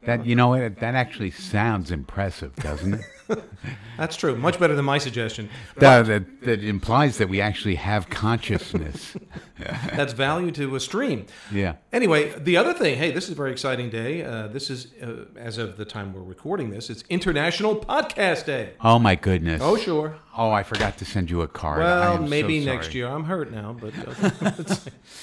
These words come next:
Speaker 2: but
Speaker 1: You know what? Th-, there's an international day for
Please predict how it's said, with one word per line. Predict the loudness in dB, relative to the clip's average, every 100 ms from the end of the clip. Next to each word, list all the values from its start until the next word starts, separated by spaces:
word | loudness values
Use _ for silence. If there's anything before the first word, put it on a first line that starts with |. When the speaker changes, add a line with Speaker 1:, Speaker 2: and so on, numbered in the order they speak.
| -18 -20 -2
Speaker 2:
but | 2 4
Speaker 1:
You |
know | 6
what? | 6 4 2
Th-, | -6 -6 0
there's | 2 4
an | 6
international | 6 6 4 2 2 0 -2
day | 0 2 2
for | 0 -4 -4